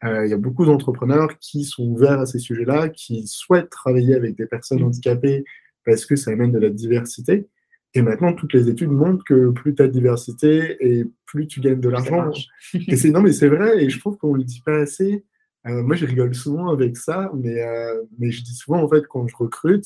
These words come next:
Speaker 1: euh, généralement, euh, je préfère avoir des gens qui sont différents parce que je sais que je vais gagner plus d'argent.
Speaker 2: Mm.
Speaker 1: Et je le fais pas uniquement pour des raisons, euh,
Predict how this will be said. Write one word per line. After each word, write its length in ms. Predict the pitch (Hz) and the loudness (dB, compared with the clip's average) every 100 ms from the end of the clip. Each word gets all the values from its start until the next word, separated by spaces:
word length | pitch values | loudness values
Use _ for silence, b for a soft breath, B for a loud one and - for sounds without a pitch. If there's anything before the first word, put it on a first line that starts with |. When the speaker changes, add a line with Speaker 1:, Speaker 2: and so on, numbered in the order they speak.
| - _ _ _ _ - | -8 _ _ _ _ -2
Speaker 1:
euh, 120 | 120 | 0
généralement, 840 | 117 123 127 120 123 135 196 220 202 120 | 0 0 0 0 0 0 0 0 -2 -4
euh, 160 | 117 | -4
je 100 | 120 | -4
préfère 480 | - 131 175 175 160 | -6 -4 0 0 0
avoir 320 | 123 131 131 | -4 -2 0
des 160 | 123 123 | 0 0
gens 160 | 143 | -2
qui 180 | 170 - | -4 -12
sont 200 | - 120 | -12 -10
différents 480 | 117 123 131 139 233 | -10 -6 -2 -2 -2
parce 160 | - - | -4 -2
que 100 | 127 | -2
je 80 | |
sais 140 | 127 196 | 0 -2
que 40 | |
je 40 | 160 | 0
vais 80 | |
gagner 160 | 143 139 | 0 0
plus 160 | - 143 | -2 -2
d'argent. 360 | 139 180 202 _ | 0 -2 -6 _
Speaker 2:
Mm. 100 | 165 160 _ | -10 -10 _
Speaker 1:
Et 80 | 135 | 2
je 100 | 123 | 4
le 100 | 135 | 2
fais 160 | 131 135 | 2 -2
pas 240 | 127 190 | 2 2
uniquement 440 | 208 170 - 175 185 | 4 2 0 -2 0
pour 180 | 143 | 0
des 80 | 127 | 2
raisons, 480 | 123 123 143 165 156 | 2 2 0 2 2
euh, 260 | 117 120 | 2 0